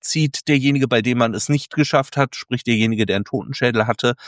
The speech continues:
ähm, zieht eine meiner vier Scheiben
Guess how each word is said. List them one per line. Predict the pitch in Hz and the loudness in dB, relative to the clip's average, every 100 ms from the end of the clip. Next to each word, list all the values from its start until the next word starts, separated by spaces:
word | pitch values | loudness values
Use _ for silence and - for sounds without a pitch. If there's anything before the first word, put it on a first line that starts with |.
| - - - - | -20 -20 -10 -2
ähm, | 127 123 120 120 | 2 2 0 -4
zieht | - - 139 - | -6 -6 -6 -2
eine | 123 127 | 0 0
meiner | 123 117 117 113 | 0 2 2 0
vier | - - 107 | -2 -2 0
Scheiben | - 139 156 165 165 | 0 0 0 0 -4